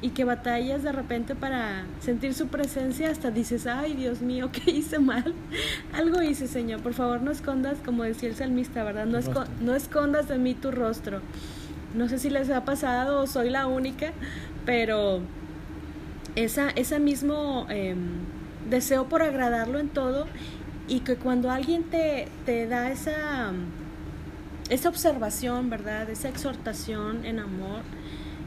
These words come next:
Speaker 1: eh, que la podamos recibir de la mejor manera porque no queremos desagradar en nada a nuestro, a nuestro amado Señor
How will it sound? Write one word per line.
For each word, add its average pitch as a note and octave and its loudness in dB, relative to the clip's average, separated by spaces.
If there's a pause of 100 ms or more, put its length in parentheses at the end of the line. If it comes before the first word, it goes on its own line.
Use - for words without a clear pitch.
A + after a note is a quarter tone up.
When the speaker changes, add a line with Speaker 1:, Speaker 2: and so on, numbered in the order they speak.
Speaker 1:
eh, F#3 0 (800)
que C4+ 2
la B3+ 4
podamos C#4 2 (100)
recibir C4 2
de D#4+ 2
la D#4+ 2
mejor C#4+ -2
manera D4+ 0
porque D4 -2
no B3+ 4
queremos D4+ 0
desagradar A#3+ -2
en C4 -2
nada C4+ -4
a A#3 -2
nuestro, G#3+ -4 (220)
a G#3+ -4
nuestro G#3+ -4
amado G#3 -4
Señor A3+ -4